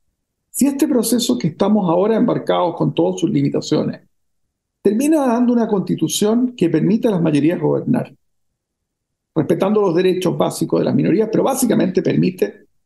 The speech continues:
que la mayoría gobierne", que es el gran déficit si uno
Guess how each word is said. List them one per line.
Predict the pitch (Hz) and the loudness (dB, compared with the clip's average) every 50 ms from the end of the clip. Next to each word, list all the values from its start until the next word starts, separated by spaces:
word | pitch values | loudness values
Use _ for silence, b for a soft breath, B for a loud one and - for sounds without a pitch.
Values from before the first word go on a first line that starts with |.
| _ _ _ | _ _ _
que | - - | 0 0
la | 147 | 2
mayoría | 147 143 143 143 147 180 180 160 | 2 2 2 2 2 2 2 0
gobierne", | 139 135 120 120 113 - - - - - - - | 0 0 0 0 0 0 -4 -6 -10 -12 -6 -2
que | - 175 | 0 0
es | 185 | 2
el | 190 | 2
gran | 185 185 190 180 165 | 0 0 0 0 0
déficit | 147 165 147 151 151 139 - 147 143 143 - - _ _ _ _ _ | 0 0 -2 -2 -4 -4 -2 -2 -4 -4 -6 -14 _ _ _ _ _
si | - - | -2 0
uno | 151 147 139 139 147 | 2 2 0 -2 -6